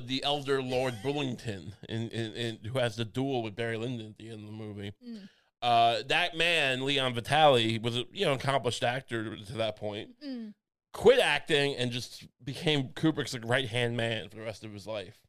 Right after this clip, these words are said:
Speaker 2: <laughs>
Speaker 1: which is an interesting story. They made a documentary called Film Worker. Uh, not the best doc, but I mean, I don't wanna
Speaker 2: I'm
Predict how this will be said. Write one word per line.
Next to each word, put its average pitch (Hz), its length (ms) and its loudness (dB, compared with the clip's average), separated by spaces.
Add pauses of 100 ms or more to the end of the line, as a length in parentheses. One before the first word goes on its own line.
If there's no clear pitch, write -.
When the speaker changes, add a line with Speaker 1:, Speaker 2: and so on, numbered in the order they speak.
(400)
Speaker 2:
<laughs> - 520 -10
Speaker 1:
which 156 160 0
is 180 40 2
an 175 120 2
interesting 180 400 -2
story. 143 380 2
They 120 100 -2
made 143 120 2
a 131 100 2
documentary 123 600 0
called 113 300 -2
Film 127 320 0
Worker. 123 420 0 (720)
Uh, 110 640 4 (880)
not 240 80 -4
the 180 80 -4
best 120 240 -4
doc, 107 280 2
but 117 100 2
I - 20 2
mean, 131 120 2
I 135 40 4
don't 131 100 4
wanna 113 120 4
Speaker 2:
I'm 98 60 -4